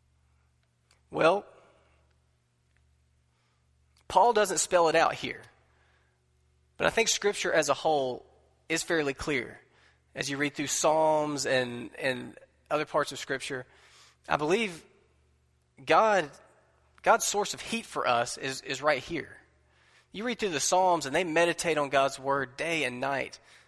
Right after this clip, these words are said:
And in the quiet on their bed, they're, they're pondering, and it's like they are a pot of water sitting on this long enough for the heat to transfer and for them to begin to boil and begin to,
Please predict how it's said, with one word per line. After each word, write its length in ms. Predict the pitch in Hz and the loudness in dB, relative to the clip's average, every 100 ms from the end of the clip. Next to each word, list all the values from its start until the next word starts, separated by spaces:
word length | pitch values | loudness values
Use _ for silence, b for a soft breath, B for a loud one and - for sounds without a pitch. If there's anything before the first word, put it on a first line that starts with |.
| b b - | b b -8
And 300 | 143 131 - | -6 -6 -8
in 360 | 151 - 151 | -8 -4 -4
the 60 | 131 | -4
quiet 380 | - 165 165 165 | -2 2 4 2
on 100 | 147 | 0
their 100 | 127 | -4
bed, 400 | 120 143 139 123 | 0 2 4 4
they're, 300 | 123 117 - | 0 0 -4
they're 100 | 131 | -8
pondering, 600 | 120 - 160 156 131 120 | -8 -2 0 0 0 -2
and 60 | 117 | -4
it's 140 | 117 | 0
like 220 | 165 165 - | 0 0 0
they 160 | 135 | 2
are 200 | 120 117 | 2 0
a 60 | 113 | -2
pot 300 | - 196 170 | -2 0 0
of 100 | 139 | 2
water 280 | 135 131 120 | 2 2 0
sitting 500 | - - 180 139 127 | -2 -2 0 -2 -2
on 280 | 147 143 | -2 -2
this 380 | 117 - - - b b b b b b b b _ _ - | -6 -12 -14 -16 b b b b b b b b _ _ -12
long 440 | 139 165 220 202 | 0 4 4 2
enough 520 | 131 117 110 - - _ _ _ _ _ _ _ _ | -2 -6 -8 -12 -20 _ _ _ _ _ _ _ _
for 140 | - 139 | -8 -2
the 80 | |
heat 320 | 131 - 233 - | -2 -2 -8 -10
to 80 | |
transfer 520 | 131 226 240 - 127 120 | -2 0 0 -2 -8 -8
and 120 | 113 | -8
for 100 | - | -8
them 140 | 160 | -8
to 60 | 151 | -8
begin 260 | 139 160 | -6 -4
to 60 | 147 | -6
boil 480 | - 175 185 151 117 | -6 -2 0 0 -2
and 100 | 113 | -8
begin 300 | 120 127 123 | -8 -8 -8
to, 240 | - 113 | -10 -12